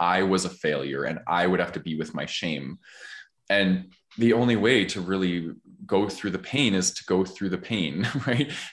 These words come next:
The only way to go through the shame is to go through the shame. So you gotta go through it. So once I stopped using these psychological defenses, I was able to be with my shame. I was able to be with my low self-worth.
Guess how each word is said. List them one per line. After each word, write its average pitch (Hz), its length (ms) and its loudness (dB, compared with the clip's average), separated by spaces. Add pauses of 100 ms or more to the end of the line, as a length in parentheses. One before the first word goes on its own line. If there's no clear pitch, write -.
(100)
The 104 120 -6
only 101 140 0
way 104 120 4
to 107 60 2
go 104 180 4
through 107 160 -2
the 104 80 0
shame 101 400 2
is 82 100 -2
to 78 160 -14
go 78 180 0
through 92 200 -4
the 87 80 -4
shame. 76 400 -2
So - 160 -2
you 87 160 -2
gotta 92 240 0
go 85 160 0
through 98 300 -2
it. - 100 -4
So 87 320 0 (180)
once 107 220 0
I 110 60 2
stopped 95 580 0
using 95 360 -2
these 82 220 -4
psychological 90 640 0
defenses, 87 760 -2 (600)
I 95 100 2
was 92 160 0
able 90 220 2
to 85 80 0
be 110 200 2
with 127 200 2
my 78 100 -2
shame. 78 600 -8 (180)
I 90 40 -8
was 90 120 -4
able 87 160 0
to 90 80 -2
be 107 260 2
with 131 200 2
my 87 120 2
low 80 220 2
self-worth. - 800 -4